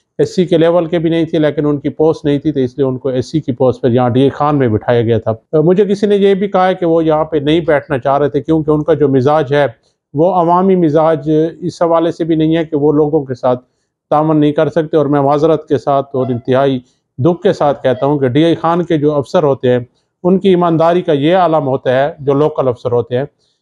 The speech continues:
अ, ईमानदारी का ये आलम होता है कि किसी के जायज़ काम भी नहीं करते। और असलम खान गंडापुर भी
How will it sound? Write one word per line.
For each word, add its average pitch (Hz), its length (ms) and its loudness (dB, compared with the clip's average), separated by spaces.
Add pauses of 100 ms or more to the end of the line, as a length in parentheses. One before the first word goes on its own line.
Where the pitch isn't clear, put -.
(200)
अ, 143 280 2
ईमानदारी 175 480 2
का 190 80 -2
ये 180 140 0
आलम 180 240 0
होता 170 220 -2
है 185 40 -2
कि 160 100 -8
किसी 156 220 -8
के 139 120 -2
जायज़ 151 320 0
काम 139 220 -4
भी 139 80 -6
नहीं 120 160 -6
करते। 107 260 -10
और 139 100 -2
असलम 160 280 -4
खान 151 220 -2
गंडापुर 147 440 0
भी 165 180 2